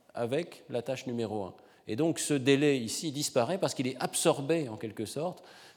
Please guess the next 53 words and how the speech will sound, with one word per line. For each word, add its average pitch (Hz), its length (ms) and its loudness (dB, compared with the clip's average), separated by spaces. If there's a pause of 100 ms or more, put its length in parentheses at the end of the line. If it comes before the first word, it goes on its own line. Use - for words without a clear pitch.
(140)
par, 151 580 4
euh, 113 80 -4
le 120 140 -2
moment 120 500 -4
où 120 120 -4
le 110 100 -4
sujet 107 300 -8
est 156 100 -8
engagé 107 320 -8
dans 117 100 -8
la 98 100 -12
tâche - 340 -14
un. 95 60 -20 (420)
Pendant 175 320 2
que 139 80 -4
le 139 40 0
sujet 127 260 -4
fait 117 100 -6
la 107 100 0
tâche 104 300 -6
un, 160 200 -8 (140)
son 143 240 -6
cerveau 131 380 0
est 151 120 0
aussi 190 460 0
en 123 120 -8
train 131 160 -8
de 113 100 -4
calculer 110 440 -4
la 135 120 -2
perception 123 640 -8 (300)
de, 117 360 -2
euh, 107 160 -2
la 101 140 -4
tâche 113 240 -8
numéro 95 320 -10
deux. 73 140 -14 (320)
Mais 110 260 -4
l'étape 107 300 -2
centrale, 131 600 0
elle, 117 200 -2
est 101 40 -2
complètement 98 420 -8
ralentie. 82 420 -14 (800)
Alors, 110 140 -6
il - 20 -2
y 120 60 0
a - 20 2
énormément 147 400 2
de 131 60 0
données 117 260 0
qui - 140 -8
valident, 120 420 -2